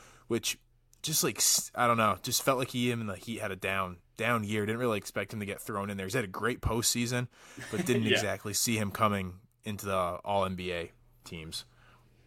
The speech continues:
Speaker 2: Yeah, I think that's a good thought on, on Shea and Mitchell. Um, you know, just to kind of quickly compare to my picks, just to remind everybody here, the only real,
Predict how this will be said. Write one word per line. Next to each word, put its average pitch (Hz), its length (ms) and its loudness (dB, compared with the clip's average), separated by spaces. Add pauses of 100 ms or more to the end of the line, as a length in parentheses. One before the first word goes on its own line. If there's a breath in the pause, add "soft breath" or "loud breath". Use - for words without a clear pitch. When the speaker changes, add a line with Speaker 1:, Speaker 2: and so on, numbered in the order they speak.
(380 soft breath)
Speaker 2:
Yeah, 220 240 6
I 180 60 6
think 233 180 0
that's 254 200 -2
a 180 40 2
good 160 240 2
thought 139 400 10
on, 127 300 4
on 120 240 2
Shea 120 460 0
and 107 160 -6
Mitchell. 123 600 0
Um, 107 480 0 (240)
you 143 120 0
know, 120 240 2 (160)
just 170 220 2
to 165 60 -2
kind 156 220 -2
of 110 120 -4 (360)
quickly 135 280 -4
compare 117 360 -2
to 110 80 -2
my 104 260 0
picks, - 420 -2
just 113 200 -6
to - 80 -4
remind 104 380 0
everybody 101 400 -2
here, 107 260 -6
the 113 140 0
only 240 200 0
real, 143 380 2